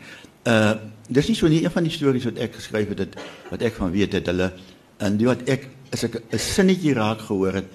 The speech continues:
of wat ook al, dan het ek gesê wie hom, wie, wie dit vir my vertel het, wie dit vir my gesê het. Maar, uh, dit, dit is net, dit is net, dit is deel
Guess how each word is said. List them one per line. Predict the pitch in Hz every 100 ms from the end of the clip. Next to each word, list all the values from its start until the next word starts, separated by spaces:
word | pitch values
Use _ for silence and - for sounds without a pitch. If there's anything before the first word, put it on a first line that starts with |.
| - -
of | -
wat | 98 107
ook |
al, | 101 95
dan |
het | 113
ek | -
gesê | 160 123 85 85
wie | 104
hom, | 98 95 - - -
wie, | 98 107
wie | 87
dit | 101 92
vir | 92
my | 85
vertel | - - 95
het, | 78
wie | 80
dit | 95 -
vir |
my | 92
gesê | 82 - - -
het. | - - - - - - - -
Maar, | 113 127 139 - - -
uh, | 127 123 117 - - - - - - _
dit, | 92 160 151 - - - 92 - - _
dit | 117 180
is | 214
net, | 233 214 - - - _ _ _
dit | - 170 175
is | 131
net, | 160 214 233 - - - _ _ _ -
dit | 101 214 208
is | 220 120
deel | 95 131 127 131